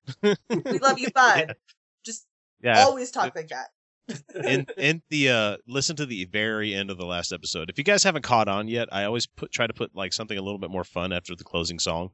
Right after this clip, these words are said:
Speaker 1: Oh, I, yeah.
Speaker 2: So, so even if you get to the closing song, you're like,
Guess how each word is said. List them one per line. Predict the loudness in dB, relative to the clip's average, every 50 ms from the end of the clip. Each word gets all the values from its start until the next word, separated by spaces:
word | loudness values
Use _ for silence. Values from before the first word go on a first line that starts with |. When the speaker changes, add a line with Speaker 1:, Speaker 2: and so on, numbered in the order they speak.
| _ _ _ _ _ _ _
Speaker 1:
Oh, | 2 2 2 2 0 -2
I, | -4 -4 -4
yeah. | -6 -10 -12 -14 _ _ _
Speaker 2:
So, | -6 -2 0 0 -2 _ _ _
so | 2 2 4 6
even | 4 4 4 4
if | 0 0
you | 0 -2
get | -2 -2
to | -4 -6
the | -10
closing | -6 -4 -4 -4 -4 -4
song, | -4 -4 -4 -4 -4
you're | -4 -4
like, | -6 -6 -8